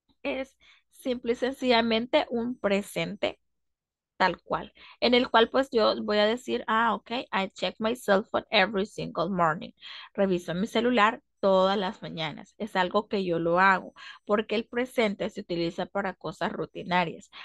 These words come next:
Pero cuando usted está diciendo, where you are saying some activities, for example, "Teacher, but, ah, ok, teacher, in what,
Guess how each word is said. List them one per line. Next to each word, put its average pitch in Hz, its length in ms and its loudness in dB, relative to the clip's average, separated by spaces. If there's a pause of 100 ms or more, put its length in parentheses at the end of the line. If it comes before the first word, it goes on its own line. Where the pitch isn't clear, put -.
(140)
Pero 196 260 2
cuando 175 280 -4
usted 175 280 0
está 226 260 0
diciendo, 233 380 0
where 170 260 0
you 180 100 0
are 208 180 0
saying 214 460 0 (260)
some 196 320 2
activities, 196 840 2
for 202 120 -2
example, 208 280 -2 (140)
"Teacher, 262 240 0
but, 226 300 4 (500)
ah, 214 580 6
ok, 226 380 -2
teacher, 269 280 -4
in 226 260 -4
what, 233 200 6